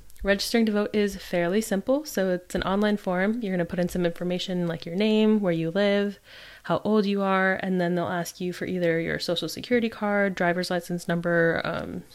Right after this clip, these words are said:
state identification card number, or if you actually don't have any of those,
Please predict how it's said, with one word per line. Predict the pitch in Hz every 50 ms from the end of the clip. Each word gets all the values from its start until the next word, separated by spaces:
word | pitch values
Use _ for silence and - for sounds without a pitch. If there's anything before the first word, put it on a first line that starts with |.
| - - -
state | - - - - 175 165 165 170 - _ _ _ _ _ _ _ _ _ _ _ -
identification | 190 180 175 - 170 170 170 185 - - 185 175 - - 185
card | 180 - 175 175 175
number, | 175 170 170 170 170 170 170 170 175 175 - - - - - - - - - - - _ -
or | - 180 180 180 180
if | - 180 -
you | 202 170
actually | 175 175 - - 185
don't | 175 - -
have | - - 208 202
any | 208 208 208
of | 202 202
those, | 208 202 202 202 202 208 208 208 -